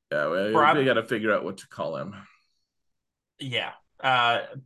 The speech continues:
Speaker 2: probably the most interesting thing to me, though, is Zeb, Stormtrooper Han,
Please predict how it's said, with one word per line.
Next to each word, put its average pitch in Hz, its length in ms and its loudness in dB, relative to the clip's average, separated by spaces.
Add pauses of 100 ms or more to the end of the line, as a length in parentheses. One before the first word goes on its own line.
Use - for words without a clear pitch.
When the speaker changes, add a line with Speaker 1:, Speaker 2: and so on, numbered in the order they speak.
(120)
Speaker 2:
probably 196 680 2
the 143 140 0
most 139 520 2
interesting 143 680 -2
thing 127 340 -2
to 131 120 -8
me, 110 300 -2
though, 98 320 -6 (720)
is 113 760 2 (880)
Zeb, 170 460 2 (200)
Stormtrooper 196 800 0
Han, 123 500 2